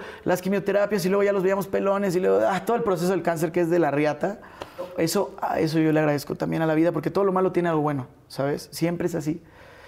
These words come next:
Y eso nos enseñó, porque to-, éramos morros, o sea, teníamos, mi abuelo murió en el dos mil seis, cuando yo tenía diez años.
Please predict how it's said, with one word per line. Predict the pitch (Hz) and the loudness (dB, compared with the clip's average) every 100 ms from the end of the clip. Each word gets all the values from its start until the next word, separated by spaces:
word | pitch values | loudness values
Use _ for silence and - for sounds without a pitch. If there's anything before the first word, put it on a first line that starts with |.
| - - - - - | -20 -20 -20 -20 0
Y | 151 147 147 | 4 6 4
eso | 143 175 | 4 0
nos | 180 151 - | 0 -2 -6
enseñó, | - 135 143 143 151 160 - - - 226 240 _ _ _ | -6 -2 0 2 2 0 -4 -16 -20 -20 -20 _ _ _
porque | 143 131 | -4 -4
to-, | - - | -4 -2
éramos | 196 214 214 | 0 2 2
morros, | 160 196 233 165 | 2 2 2 0
o | 147 | 0
sea, | 143 165 | -2 0
teníamos, | 165 165 196 190 - - - - _ _ - - - - | 0 2 2 0 -4 -20 -20 -20 _ _ -20 -20 -20 -6
mi | - | -2
abuelo | 151 170 | 2 2
murió | 175 165 | 2 2
en | |
el | 175 | 2
dos | 143 | 2
mil | 151 147 | 2 0
seis, | - 156 - - - - - - - | 0 -2 -4 -14 -20 -20 -20 -20 -6
cuando | 123 | -2
yo | 131 | 0
tenía | 151 156 | 0 2
diez | 151 | 2
años. | 160 143 - - | 0 -2 -6 -14